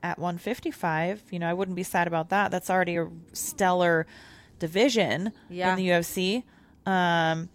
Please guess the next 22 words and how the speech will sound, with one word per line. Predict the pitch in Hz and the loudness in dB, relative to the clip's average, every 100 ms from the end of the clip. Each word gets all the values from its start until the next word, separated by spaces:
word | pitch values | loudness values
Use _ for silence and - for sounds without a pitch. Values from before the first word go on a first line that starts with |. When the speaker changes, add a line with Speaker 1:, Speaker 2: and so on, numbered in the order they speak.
| _ _ | _ _
Speaker 1:
but | 190 | 0
I | 185 | 2
think | 214 240 208 | 0 -4 -6
he | - 226 240 | -8 -2 0
is | 254 220 | 0 2
U | 254 | -2
F | |
C | 247 | -2
caliber, | 254 233 302 202 170 - | 0 2 2 0 -4 -4
without | 185 240 202 196 | -2 2 4 4
question. | - - - 123 - - | 4 2 0 -10 -12 -4
I | 202 202 - - | 0 0 -4 -4
absolutely | 208 208 202 196 131 170 | -2 -2 -4 -4 -4 -4
think | 175 160 | -6 -4
he | 170 | -6
is | 165 | -4
a | 170 | -4
U | 160 165 | -2 -2
F | 160 | -2
C | 156 | -8
caliber | - 151 151 - | -4 -4 -4 -6
athlete. | 156 - - | -8 -10 -14